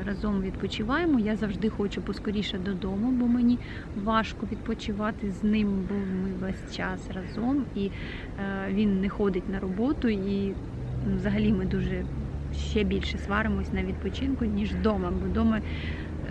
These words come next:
цілий день його немає, і якось воно і спокійно, а потім повертається з роботи і починається. Ну, не те, що кожного дня, ні, але частенько. А коли воно раз посваришся, то наступні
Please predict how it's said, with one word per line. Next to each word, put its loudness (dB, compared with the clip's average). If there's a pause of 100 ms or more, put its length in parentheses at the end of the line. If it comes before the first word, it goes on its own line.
(260)
цілий 0
день 6
його 4
немає, 2
і 0
якось -2
воно 2
і 10
спокійно, 6
а -6
потім 0
повертається 0 (120)
з -2
роботи -2 (120)
і -6
починається. -4 (840)
Ну, 6
не 10
те, 4
що 4
кожного 8
дня, 4
ні, 4
але 4 (180)
частенько. -2 (1600)
А 0
коли 2
воно 4
раз 4
посваришся, 2
то 0
наступні 2